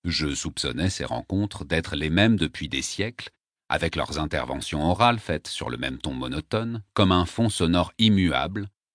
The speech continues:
leurs odeurs de café refroidi, consommé en quantité extravagante, leurs nuages épais de fumée dans l'air, leurs liasses de papier informatique, et ce vertige cortical particulier que crée l'accès fréquemment répété aux données par le moyen des implants personnels.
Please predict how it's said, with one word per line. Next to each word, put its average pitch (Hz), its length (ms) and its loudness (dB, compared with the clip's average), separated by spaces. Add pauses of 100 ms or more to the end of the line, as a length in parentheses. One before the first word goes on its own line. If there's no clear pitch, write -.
(380)
leurs 82 300 4
odeurs 73 240 0
de 67 100 -8
café - 300 -6
refroidi, 76 640 -6
consommé 71 600 -6
en 64 160 -6
quantité 76 640 -6
extravagante, 82 1000 -2 (400)
leurs 101 220 6
nuages 110 380 4
épais 123 260 2
de 90 80 -2
fumée 71 320 -4
dans 80 140 0
l'air, 139 480 -2
leurs 71 180 -4
liasses 82 320 2
de 73 100 -4
papier 71 300 -4
informatique, 73 800 -6 (560)
et 123 140 8
ce 139 140 2
vertige 95 540 0
cortical 76 520 -2
particulier 78 640 -4
que - 80 -6
crée 78 320 -4
l'accès 76 440 -2
fréquemment 80 520 0
répété 76 480 -4
aux 67 120 -4
données 95 420 -2
par 82 240 -2
le 85 80 2
moyen 92 340 4
des 80 180 0
implants 82 280 0
personnels. - 680 -6